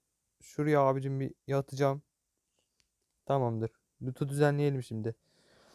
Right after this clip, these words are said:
Altı x'imiz var. Bunlara gerek kalmadı. Üç x dursun. Belki işimize yarar abi. İşaret şey gereksiz. Değil mi? Mermisi yok. Bakalım bir. Aynen, mermisi yok abi.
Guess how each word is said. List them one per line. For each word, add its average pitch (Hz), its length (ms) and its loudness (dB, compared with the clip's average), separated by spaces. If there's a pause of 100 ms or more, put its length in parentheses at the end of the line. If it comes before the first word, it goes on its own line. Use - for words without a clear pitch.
(880)
Altı 143 300 2
x'imiz 139 560 -8
var. 135 260 2 (280)
Bunlara 143 460 2 (140)
gerek 139 340 2
kalmadı. 143 440 0
Üç 151 220 -6
x - 200 -18
dursun. 131 340 -4
Belki 120 260 -2
işimize 147 340 -4
yarar 151 280 4
abi. 147 340 2
İşaret 147 380 0
şey - 300 -6 (160)
gereksiz. 135 720 -2 (680)
Değil 135 140 0
mi? 113 60 0
Mermisi 123 520 0
yok. 113 260 -4 (1700)
Bakalım 120 480 -2
bir. 131 160 -6 (2000)
Aynen, 120 340 0
mermisi 143 520 0
yok 131 160 2
abi. 123 360 0